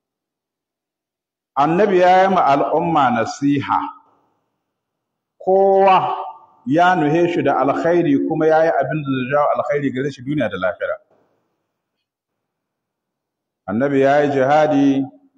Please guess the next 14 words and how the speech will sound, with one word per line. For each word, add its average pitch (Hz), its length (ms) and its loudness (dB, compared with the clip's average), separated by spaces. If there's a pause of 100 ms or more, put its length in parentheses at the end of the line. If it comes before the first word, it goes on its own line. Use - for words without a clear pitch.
(580)
saboda 127 720 -4
Allah, 120 520 0 (560)
gaskiyar 151 640 -2
jihadi. 98 400 -4 (1900)
Gaskiyar 180 500 -2
jihadi 123 400 -2
annabi 101 300 -4
ya 80 100 -4
yi. 76 140 -8 (3250)
Ba 107 240 -4
jihadin 135 400 -2
hauka 98 360 -2
ba, 104 120 -4
jihadi 123 400 -4